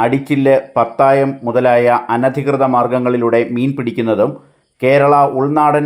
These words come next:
മത്സ്യബന്ധന നിയമപ്രകാരം നിരോധിച്ചിട്ടുള്ളതാണ്. വിലക്ക് ലംഘിച്ച് ഇത്തരം പ്രവർത്തികളിൽ ഏർപ്പെടുന്നവർക്ക് പതിനായിരം രൂപ പിഴയും മൂന്ന് മാസം തടവും ശിക്ഷ ലഭിക്കാം. തെക്ക് പടിഞ്ഞാറൻ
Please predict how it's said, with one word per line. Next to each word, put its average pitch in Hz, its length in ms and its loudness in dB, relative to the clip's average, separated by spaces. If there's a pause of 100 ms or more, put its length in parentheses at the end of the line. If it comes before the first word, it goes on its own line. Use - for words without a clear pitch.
(140)
മത്സ്യബന്ധന 131 720 0
നിയമപ്രകാരം 123 640 0 (120)
നിരോധിച്ചിട്ടുള്ളതാണ്. 113 960 -2 (640)
വിലക്ക് 151 340 0
ലംഘിച്ച് 143 400 0 (240)
ഇത്തരം 151 340 -2
പ്രവർത്തികളിൽ 135 580 0 (200)
ഏർപ്പെടുന്നവർക്ക് 127 680 0 (180)
പതിനായിരം 147 680 0
രൂപ 127 200 0 (100)
പിഴയും 120 380 -2 (200)
മൂന്ന് 143 240 0 (100)
മാസം 127 260 -2 (120)
തടവും 127 320 0 (120)
ശിക്ഷ 143 200 -12 (100)
ലഭിക്കാം. 113 420 0 (960)
തെക്ക് 135 260 -2
പടിഞ്ഞാറൻ 156 460 2